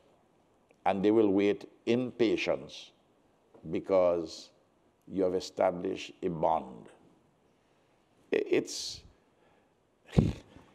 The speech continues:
there's a certain mystical thing about it, I must tell you. It, it's, it's,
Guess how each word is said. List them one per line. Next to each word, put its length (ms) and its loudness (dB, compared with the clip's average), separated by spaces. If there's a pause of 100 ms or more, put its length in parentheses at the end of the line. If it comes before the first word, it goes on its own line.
(760)
there's 160 0
a 60 4
certain 400 0
mystical 480 2
thing 220 -2
about 320 2
it, 220 -4 (140)
I 20 -12
must 200 -8
tell 160 0
you. 280 -2 (220)
It, 160 -6 (100)
it's, 440 -4
it's, 420 -8